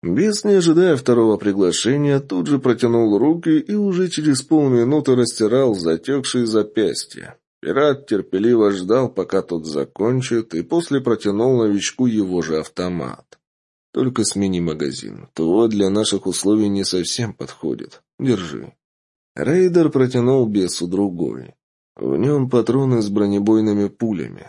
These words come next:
Стреляешь по моей команде. Целишься или по ногам, желательно по коленям, или в голову.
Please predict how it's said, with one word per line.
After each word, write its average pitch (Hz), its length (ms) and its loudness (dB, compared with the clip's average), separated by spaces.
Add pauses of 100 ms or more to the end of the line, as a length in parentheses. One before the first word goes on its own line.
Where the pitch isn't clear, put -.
(100)
Стреляешь 127 580 0
по 101 100 -4
моей 95 280 0
команде. 80 680 -8
Целишься 101 640 0
или 101 240 4
по 95 220 -2
ногам, 95 600 -4
желательно 95 640 -2
по - 140 -12
коленям, 65 640 -6
или 113 240 4
в 104 120 -2
голову. 76 540 -4